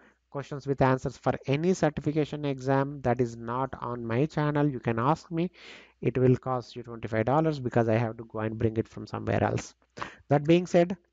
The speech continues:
thank you very much for hanging out here. I really, really appreciate your time, and, uh, see you in the next video.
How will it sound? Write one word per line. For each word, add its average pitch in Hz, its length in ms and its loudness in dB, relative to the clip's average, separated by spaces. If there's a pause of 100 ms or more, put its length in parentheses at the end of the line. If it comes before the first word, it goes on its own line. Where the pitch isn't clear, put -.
(480)
thank 139 240 0
you 143 80 -6
very 139 160 2
much 139 180 -6
for 131 140 -4
hanging 135 340 -4
out 170 160 -4
here. 160 340 4 (480)
I 120 100 4
really, 135 640 4
really 120 360 4
appreciate 117 400 -6
your 127 220 -2
time, 160 320 0 (680)
and, 127 380 2
uh, 123 160 4
see 160 220 2
you 170 120 0
in 175 80 -6
the 170 80 0
next 165 280 -2
video. 170 400 4